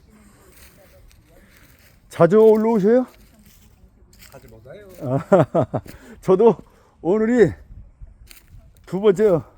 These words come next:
Speaker 1: 금년도. 저는 뭐 세종시에, 세종특별자치시에 살지만은, 그, 저, 부모님 집에 와 있다가 여기 이제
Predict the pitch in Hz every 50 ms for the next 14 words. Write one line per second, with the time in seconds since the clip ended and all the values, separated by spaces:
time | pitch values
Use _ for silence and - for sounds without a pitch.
0 | - - - 170 170 160 139 120 117 - - - - - - - - - - -
1 | _ _ _ _ _ - - _ _ - - - - - - - - - 135 135
2 | - _ - 156 165 175 202 226 240 233 214 - - 269 269 269 247 208 175 214
3 | 190 156 135 123 - - - - - - - - - - _ - - - 226 233
4 | 220 220 196 - 190 196 - - 196 175 - - 180 175 - - 190 151 - 202
5 | 180 135 170 185 185 175 180 175 160 127 107 98 - - - _ _ _ _ _
6 | _ _ _ _ _ _ _ - - - _ _ _ _ _ _ _ _ _ _
7 | _ _ _ _ _ - - - _ _ _ _ _ _ _ _ _ _ _ _
8 | _ _ - - - - - - _ _ - - 156 156 165 180 165 - - 180
9 | 196 202 202 196 190 196 220 220 175 131 101 - - - - _ - - - _
10 | - - - _ _ _ _ - 165 165 190 185 180 175 175 151 - _ - 175
11 | 175 202 226 190 147 - - _ _ _ - - - - _ - _ _ - -
12 | - - _ _ - - - - - 143 147 156 156 160 160 151 147